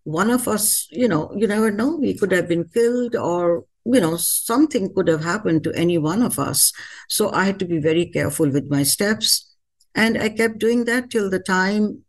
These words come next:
when I thought that he's not changing, he's not taking any medical help, he's not going to the therapist. He refuses to think that he is at fault, and he is rather blaming me that I need to go to a psychiatrist.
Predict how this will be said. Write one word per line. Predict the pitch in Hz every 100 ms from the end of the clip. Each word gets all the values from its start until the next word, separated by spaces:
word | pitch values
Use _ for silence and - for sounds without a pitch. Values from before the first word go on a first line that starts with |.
| _ _
when | - 170
I | 160
thought | 156 196 190 190
that | 170 165
he's | 170 151
not | 156 147 147
changing, | - 220 233 226 214 214
he's | 190 147 -
not | 151 151
taking | 160 143 151
any | 151 147
medical | 180 202 202 208
help, | 202 202 202 202 170
he's | 156 139 151
not | 151 147
going | 151 156
to | 156 139
the | 139 135
therapist. | 226 220 226 202 196 - - - - - - _ -
He |
refuses | 208 208 240 247 247 254
to | -
think | 180 240 247 -
that | 170 165
he | - 196 190 180
is | 170 -
at | 160 -
fault, | - 170 220 226 - _ _ _ -
and | 175 180
he | 202 214 202 - - _ _
is | 185 -
rather | 185 190 185
blaming | 156 170 170
me | 233 190
that | 147 147
I | 110 202 240
need | 185 180
to | -
go | 160 160
to | 156
a |
psychiatrist. | - 151 151 - 147 - 165 -